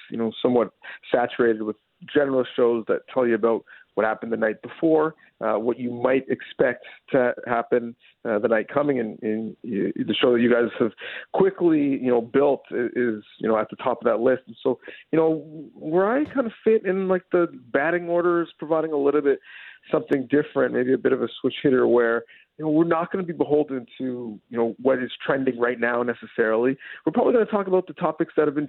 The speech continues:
trending for a couple days. Take a step back with a little bit of perspective, dive deep into it, bring in some analysts, bring in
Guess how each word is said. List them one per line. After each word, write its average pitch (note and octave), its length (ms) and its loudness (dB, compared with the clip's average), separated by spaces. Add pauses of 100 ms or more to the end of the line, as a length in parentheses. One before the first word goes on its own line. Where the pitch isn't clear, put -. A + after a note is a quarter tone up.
trending D3 380 0 (280)
for E3 140 2
a D3 60 0
couple E3 320 -4
days. C3 500 2
Take E3+ 140 -6
a F#3+ 100 -18
step - 260 -2
back E3 260 0
with D#3+ 100 -10
a - 20 -6
little D#3+ 180 2
bit E3 120 2
of - 80 -12
perspective, D3 520 -2 (360)
dive C3+ 360 0
deep E3+ 300 -12
into D#3 360 -2
it, A#2+ 160 -2
bring D3 220 0
in D3+ 360 0
some B2+ 100 -4
analysts, C3+ 560 2
bring D3 260 0
in C#3 160 0